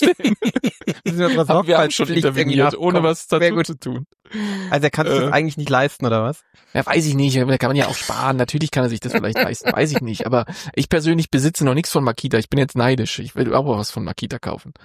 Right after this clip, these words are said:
Speaker 1: Ähm,
Speaker 2: Ja, und
Speaker 1: das
Speaker 2: der, der hat sich, hat sich da ein Angebot schicken
Speaker 1: Er hat sich
Speaker 2: lassen,
Speaker 1: ja ein
Speaker 2: oder was?
Speaker 1: Angebot machen lassen hier, ähm,
Speaker 2: Mhm.
Speaker 1: für Barverkauf, äh,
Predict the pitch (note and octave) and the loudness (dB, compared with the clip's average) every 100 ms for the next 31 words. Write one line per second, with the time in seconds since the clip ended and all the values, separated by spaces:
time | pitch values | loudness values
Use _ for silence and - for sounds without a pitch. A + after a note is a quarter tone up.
0 | - - D3 _ - B2+ B2+ B2+ B2 A#2 | -20 -20 -20 _ 0 2 2 0 -4 0
1 | C#3+ E3+ - C#3+ D#3 D3+ - C3+ C#3 - | 2 2 -2 0 2 2 0 0 0 0
2 | F#3 D#3+ - D#3 - D3+ A#2 A2+ F#3+ D#3 | -2 -2 -2 -4 -2 0 0 2 0 0
3 | A2 - - C#3+ F2+ F3+ D#3+ F2+ D#3+ A3 | -2 -2 -2 0 0 0 0 0 0 2
4 | A3+ A3+ G#3 G#3+ G#3 - A#3+ F#3+ G3+ G#3 | 0 2 0 2 0 -2 -4 -2 0 0
5 | G#3 - D#3 E3+ E3+ F3 F3 D#3+ B2+ A3 | 0 0 2 2 2 0 0 0 0 -2
6 | - - D#3 D3+ D3+ - _ C3 D#3+ - | -4 -4 2 4 2 -2 _ -2 0 -2
7 | - E3 E3+ F#3 - - D#3 C#3+ D#3 D#3 | 0 2 2 0 -10 -6 0 2 2 2
8 | - F#2+ D#2 | -2 -6 -8